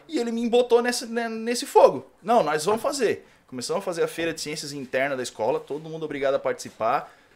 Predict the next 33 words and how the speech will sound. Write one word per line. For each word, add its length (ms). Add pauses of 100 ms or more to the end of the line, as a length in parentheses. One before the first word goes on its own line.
(100)
com 80
um 40
trabalho 440
ou 80
outro, 320
com 180
o 40
tema 340
livre, 260
faz 280
o 20
que 80
quiser, 260
blá, 120
blá, 80 (160)
blá. 60 (420)
Cara, 240
em 240
dois 560
anos, 500
no, 220
no 120
primeiro 440
ano, 200
nos 120
primeiros 280
seis 220
meses 200
de 100
vida, 360
a 60
gente 200
já 180